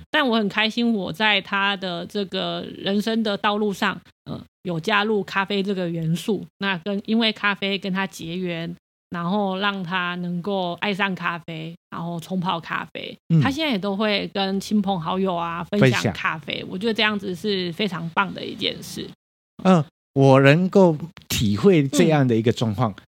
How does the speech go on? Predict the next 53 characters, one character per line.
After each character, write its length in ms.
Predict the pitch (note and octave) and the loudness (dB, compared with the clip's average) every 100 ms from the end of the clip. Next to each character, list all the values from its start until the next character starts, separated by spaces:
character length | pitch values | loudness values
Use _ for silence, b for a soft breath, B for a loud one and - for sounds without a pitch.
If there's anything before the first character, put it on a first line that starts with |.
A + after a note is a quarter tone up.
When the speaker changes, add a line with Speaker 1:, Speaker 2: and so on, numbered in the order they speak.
| - | -2
Speaker 2:
那 220 | F3 D3 _ _ _ - | 0 0 _ _ _ 4
当 120 | G#3+ | 6
然， 260 | F3+ A#2 A2 | 6 4 4
因 180 | F3+ G3+ | 6 6
为， 220 | D#3 C#3+ | 6 6
呃， 340 | C3 A2+ G2+ F#2 | 6 6 4 2
这 200 | D#3 C#3 | 4 6
位 320 | B2+ A#2+ A2 | 6 6 6
学 300 | - - A#2 | 2 4 6
员 420 | B2 G#2 G2+ A3+ | 6 4 2 0
长 220 | F2 G2+ | 2 0
者， 200 | A#2 F2+ | 0 0
Speaker 1:
嗯。 20 | E2+ | 2
Speaker 2:
然 180 | G#2 | 2
后 60 | A#2 | 4
用 260 | A#2 G#2 F#2 | 4 2 0
启 260 | - G2+ | 0 2
蒙 200 | F#2 A2 | 4 4
老 180 | G#2 D#2+ | 4 0
师 180 | - G#2 | -2 -2
这 140 | B2 | 0
件 180 | A2 G#2+ | 4 2
事 200 | - A#2 | 4 2
情 180 | - A3+ | 4 4
Speaker 1:
对。 260 | F2 F#2 | 4 -2
Speaker 2:
跟 160 | - A2+ | 0 4
他， 160 | A#2 A#2 - | 4 2 0
跟 200 | - A#2+ | 4 4
你 100 | F#2 | 4
分 220 | - G#2 | 2 2
享， 180 | G2+ F2+ - B B | 2 -2 -4 B B
可 100 | A#2 | 2
是 180 | B2+ D#3 - _ _ _ _ - | 6 4 4 _ _ _ _ 2
应 140 | E3+ | 6
该 200 | E3+ E3+ | 8 8
换 280 | D3+ F3+ C#3 | 8 6 8
成 240 | A#2 G#2+ | 4 4
另 80 | B2+ | 6
外 60 | B2 | 6
一 40 | |
个 80 | A2+ | 4
角 200 | F#2+ F2 | 2 0
度 220 | F2 A2+ G2 | 4 4 4
去 240 | - G#2+ | 2 0
看 200 | - A#2 | 2 0
待 80 | G2 | 2
这 160 | F#2 G2 | 2 2
件 100 | F#2+ | 2
事 160 | A2 | 2
情， 140 | F2 F2 | 0 0
是 220 | A2+ G2 - | 2 2 0
咖 240 | - C3 | 2 2
啡 260 | C3+ C3 | 4 4